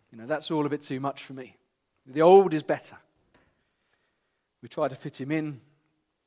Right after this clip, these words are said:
and we want him, but we want him to be our eternal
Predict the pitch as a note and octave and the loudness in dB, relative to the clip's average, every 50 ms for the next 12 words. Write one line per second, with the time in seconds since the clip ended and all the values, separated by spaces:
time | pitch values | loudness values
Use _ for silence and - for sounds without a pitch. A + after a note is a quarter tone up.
0 | _ _ _ _ _ _ _ A2 G#2+ A2 A#2 C3 F3 G3 F3+ - C#3 B2+ C3+ C3+ | _ _ _ _ _ _ _ -20 -18 -14 -6 -4 -4 -4 -4 -8 -10 -10 -10 -14
1 | - _ _ _ _ _ _ _ _ _ _ _ _ - B2+ B2 B2+ C3 C3+ C#3 | -20 _ _ _ _ _ _ _ _ _ _ _ _ -14 -12 -10 -8 -6 -4 -6
2 | C#3+ C3+ - C3+ C3 - - A#2+ B2 B2+ B2 B2 A#2+ A#2 A2+ - - D#3 C#3 C3 | -6 -8 -12 -16 -16 -16 -18 -14 -12 -10 -8 -6 -6 -8 -8 -10 -10 -10 -10 -10
3 | C3 B2+ A#2 A2 | -10 -12 -16 -18